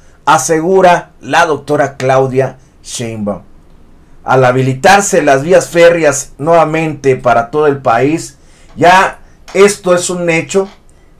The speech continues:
que están adelantando, se va a concretar el tren de pasajeros de México a Querétaro. Miren, en tan solo cinco años, ver todos los logros que ha hecho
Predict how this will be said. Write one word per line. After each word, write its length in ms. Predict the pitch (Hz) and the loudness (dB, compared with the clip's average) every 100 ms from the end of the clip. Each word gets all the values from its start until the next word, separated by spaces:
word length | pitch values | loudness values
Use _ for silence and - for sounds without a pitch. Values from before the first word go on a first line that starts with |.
| - - | -20 -6
que 80 | 135 | -4
están 300 | 131 165 165 | -2 -2 0
adelantando, 720 | 147 127 127 131 147 160 127 | 0 0 -2 -2 -2 -2 -4
se 140 | 147 | -2
va 120 | 139 | -2
a 40 | 147 | -2
concretar 640 | 151 131 107 143 143 139 | -8 -10 -4 -2 -2 -4
el 160 | 127 104 | -8 -6
tren 200 | 143 160 | -8 -6
de 80 | 147 | -8
pasajeros 680 | 131 113 113 139 143 156 | -6 -8 -6 -2 -2 -4
de 140 | 117 113 | -8 -8
México 600 | 143 135 165 - 196 - _ - | -6 -8 -12 -12 -14 -14 _ -20
a 140 | - | -20
Querétaro. 540 | - - - - - - - - - - _ - _ _ _ _ _ _ _ _ _ _ _ _ _ _ | -18 -20 -20 -20 -20 -20 -20 -20 -20 -20 _ -20 _ _ _ _ _ _ _ _ _ _ _ _ _ _
Miren, 360 | 160 196 208 208 | 0 2 2 0
en 160 | 160 147 | -8 -2
tan 160 | 165 | -2
solo 220 | 156 214 208 | 0 0 0
cinco 440 | - 196 202 190 | -2 -4 0 2
años, 560 | 170 160 139 139 - - - - - | 2 0 -6 -8 -16 -20 -20 -20 -4
ver 240 | 139 170 | 0 2
todos 260 | 196 190 180 | 2 2 2
los 220 | 139 135 | 0 0
logros 600 | 131 156 151 139 123 - | 0 2 2 0 0 -4
que 100 | - | -2
ha 120 | 135 143 | 0 2
hecho 480 | 143 - 139 127 | 0 -2 -2 -2